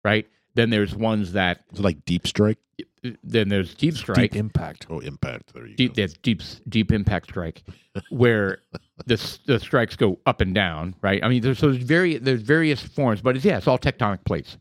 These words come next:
Speaker 1: right?
Speaker 2: Right.
Speaker 1: It's all
Speaker 3: Three hundred
Speaker 1: an, a,
Speaker 3: kilometers.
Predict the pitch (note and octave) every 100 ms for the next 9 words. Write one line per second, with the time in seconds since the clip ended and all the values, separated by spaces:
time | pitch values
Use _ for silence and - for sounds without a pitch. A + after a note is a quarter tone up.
0 | - G2+ C2 G#2 F#2+ A#2+ A#2 G#2+ - _
1 | - - - - G#3 F#3 G3+ E3 B2+ D#3+
2 | D#3 B2 A2+ - -